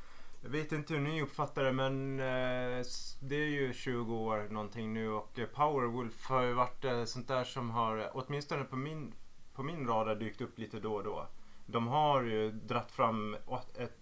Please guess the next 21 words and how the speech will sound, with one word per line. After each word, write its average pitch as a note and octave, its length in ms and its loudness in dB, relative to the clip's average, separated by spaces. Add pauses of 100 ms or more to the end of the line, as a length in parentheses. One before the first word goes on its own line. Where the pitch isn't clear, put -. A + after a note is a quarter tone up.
(200)
typ C3 140 -2 (100)
åtta C3 360 0
skivor A2+ 500 0
på G2 60 -8
den F#2 120 -4
här G2 120 -2
åren, F#2+ 220 0
så A#2 100 -6
det A2+ 60 -2
är G#2+ 40 -2
ganska A#2 360 0
mycket. A#2 360 2
De G#2 140 4
har A2 80 6
ju G#2+ 80 6
producerat A2+ 600 2
igenom A2 500 0
rätt G#2+ 200 -2
mycket. G2+ 440 -6 (400)
Men, C#3+ 240 0
eh, B2+ 180 -4